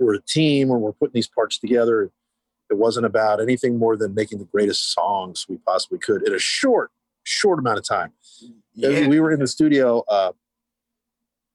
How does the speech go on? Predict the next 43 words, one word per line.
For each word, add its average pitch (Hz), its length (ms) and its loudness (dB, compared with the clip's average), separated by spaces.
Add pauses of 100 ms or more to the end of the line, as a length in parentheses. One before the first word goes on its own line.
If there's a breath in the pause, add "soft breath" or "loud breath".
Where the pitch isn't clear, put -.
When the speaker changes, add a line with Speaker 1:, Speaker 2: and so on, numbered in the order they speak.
(240)
Speaker 1:
from 117 160 -2
that 123 180 0
September, 143 500 0
we 123 140 2
were 123 100 2
in 131 80 0
the 135 80 0
studio. 131 720 2 (540)
We 123 100 2
w-, 131 160 2
moved 131 260 2
in 147 160 2
the 117 80 0
day 127 200 2
of 131 80 2
the 120 60 0
Super 135 300 -2
Bowl. 104 320 2
We 107 100 -2
played, 104 320 0 (400)
forty-niners 113 440 0
played 104 240 -2
the, 92 300 0 (1080)
uh, 92 120 2 (240)
Denver 117 280 2
Broncos 113 640 -2
was 98 120 -4
the 90 80 -12
day 110 200 2
we 101 60 -2
moved 107 220 -2
into 113 160 -2
the 104 100 -2
room. 98 320 -4 (340)
And 104 100 -2
I 101 40 0
remember 113 260 -2
walking 117 380 0
by 117 180 2
the 104 100 -4
big 120 220 -2
T 110 200 0
V. 107 340 0